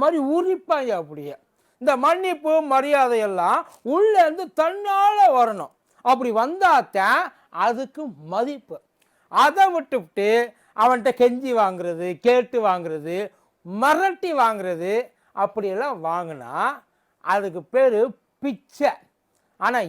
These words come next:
இவங்க பண்ண காரியம் எச்ச அப்படின்னு நான் சொல்லல, அவங்க சொல்றாங்க. ஆனா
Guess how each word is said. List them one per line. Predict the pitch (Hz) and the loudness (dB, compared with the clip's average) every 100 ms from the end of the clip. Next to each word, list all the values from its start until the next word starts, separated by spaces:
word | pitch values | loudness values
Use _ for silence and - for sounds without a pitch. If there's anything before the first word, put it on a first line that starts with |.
| 202 | -4
இவங்க | 302 349 339 262 277 | -4 0 0 2 0
பண்ண | 311 320 269 | 0 -2 0
காரியம் | 240 214 202 269 392 175 123 147 240 | 2 0 0 0 0 -4 -18 -4 0
எச்ச | 269 - - 277 214 - _ - 151 | 0 -4 0 2 2 0 _ -8 -8
அப்படின்னு | 170 _ 269 254 170 175 262 415 - _ _ _ - 160 180 | -8 _ -6 -4 -6 -4 -4 -6 -10 _ _ _ -18 -10 -2
நான் | 208 320 381 339 | 2 2 2 -2
சொல்லல, | 294 226 185 151 165 247 349 262 _ _ _ _ 143 202 | -4 -2 -4 -4 0 0 0 -6 _ _ _ _ 0 2
அவங்க | 302 415 392 339 - | 2 -2 -2 -2 -4
சொல்றாங்க. | - 277 233 208 160 135 - _ _ _ | -8 -10 -6 -8 -8 -14 -20 _ _ _
ஆனா | 233 320 | 0 2